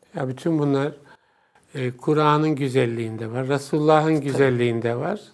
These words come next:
Speaker 1: Tasavvufta bunu kazanma, e, terbiyesi,
Speaker 2: Evet. Mesela
Speaker 1: sistemi.
Speaker 2: zikir.
Speaker 1: Evet.
Speaker 2: E, iki yüz küsur yerde zikir geçiyor. Zikir, zikir,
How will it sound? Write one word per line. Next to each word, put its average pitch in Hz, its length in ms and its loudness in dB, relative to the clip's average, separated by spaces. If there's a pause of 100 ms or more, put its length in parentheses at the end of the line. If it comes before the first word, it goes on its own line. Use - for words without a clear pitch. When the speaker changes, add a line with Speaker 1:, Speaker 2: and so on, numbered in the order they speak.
Speaker 1:
Tasavvufta 170 640 0
bunu 190 200 2
kazanma, 175 760 6 (200)
e, - 40 -18 (220)
terbiyesi, 135 580 2
Speaker 2:
Evet. 143 80 -4
Mesela 165 360 0
Speaker 1:
sistemi. 135 280 0
Speaker 2:
zikir. 196 280 0 (380)
Speaker 1:
Evet. 127 220 -8 (220)
Speaker 2:
E, - 400 -10
iki - 200 -6
yüz - 120 -8
küsur 170 280 -10
yerde 151 240 -4
zikir 131 300 -8
geçiyor. - 460 -12 (540)
Zikir, 165 380 -4
zikir, 151 480 -8